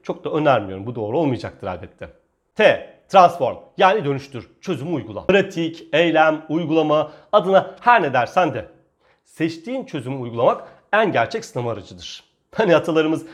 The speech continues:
"Yiğit meydanda belli olur." diyor ya. Ha işte tam olarak öyle. İyi çözüm uygulamada belli olur. Sorunu belirleyip çözüm ürettikten sonra son aşama bu çözümü uygulamaktır. Burada en önemli şey şudur. Elindeki çözüm ne kadar iyi olursa olsun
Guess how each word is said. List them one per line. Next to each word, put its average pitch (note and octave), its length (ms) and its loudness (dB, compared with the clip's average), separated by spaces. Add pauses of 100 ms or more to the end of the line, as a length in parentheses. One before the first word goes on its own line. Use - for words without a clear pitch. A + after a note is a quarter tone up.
(120)
"Yiğit F#3 240 -4
meydanda C3 440 -2
belli C3 180 -4
olur." A#2+ 220 -8
diyor E3 120 0
ya. F#2+ 180 -6 (220)
Ha - 140 -8
işte - 200 -12
tam G3 160 -2
olarak C3 240 4
öyle. G2+ 260 -6 (260)
İyi A3 180 -6
çözüm C#3 260 -6
uygulamada A#2 420 -6
belli F#2 200 -10
olur. - 360 -20 (460)
Sorunu D3 400 -2
belirleyip A#2+ 520 -2 (180)
çözüm D#3 300 -6
ürettikten C#3 560 0
sonra A2 400 -6 (220)
son A#3 220 0
aşama C#3 500 -2 (140)
bu G#3+ 120 -8
çözümü A#2 280 -10
uygulamaktır. A2+ 840 -8 (560)
Burada D#3 380 0
en F#3+ 100 0
önemli G2+ 340 -4
şey G#3 280 -2
şudur. - 480 -14 (340)
Elindeki D#3 500 0
çözüm A#2+ 460 -6
ne G#2 180 2
kadar C3 240 -6
iyi B2 120 -10
olursa A2+ 360 -12
olsun B2 340 -10